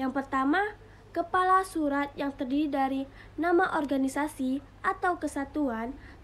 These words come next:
tempat, tanggal, da-, bulan, dan tahun, nomor klarifikasi, lampiran, perihal, alamat. Yang kedua,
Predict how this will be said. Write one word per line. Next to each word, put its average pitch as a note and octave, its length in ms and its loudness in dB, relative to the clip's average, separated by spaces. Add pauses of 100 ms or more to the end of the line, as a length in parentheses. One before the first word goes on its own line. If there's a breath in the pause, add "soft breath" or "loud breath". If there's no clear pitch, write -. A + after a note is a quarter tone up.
tempat, E4+ 480 2 (240)
tanggal, D4+ 720 0
da-, C4+ 320 0
bulan, C#4+ 560 2
dan E4+ 240 2
tahun, B3+ 560 -2 (400 loud breath)
nomor F4+ 640 2
klarifikasi, D#4 960 -2 (240 loud breath)
lampiran, D4+ 720 0 (160)
perihal, D4 560 0 (400 loud breath)
alamat. C#4+ 640 2 (1040 loud breath)
Yang D4 240 0
kedua, E4+ 320 2